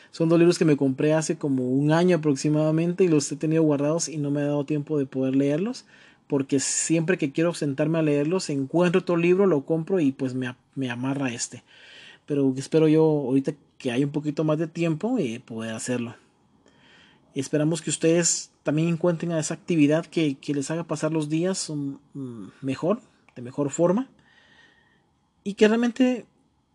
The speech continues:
sigan ayudando a todos, sigan ayudando al, al, a los que, a los que pueden, y que sigan llevando esto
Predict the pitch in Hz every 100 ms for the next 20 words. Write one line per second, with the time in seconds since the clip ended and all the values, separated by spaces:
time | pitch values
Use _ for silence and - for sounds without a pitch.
0 | _ _ _ - - 208 214 208 170 151
1 | 151 151 - 98 104 - 170 170 160 156
2 | 160 143 139 131 123 139 139 - 139 139
3 | 135 123 135 - 143 147 196 - _ _
4 | _ _ _ _ _ 135 - 135 147 160
5 | 143 139 143 139 165 156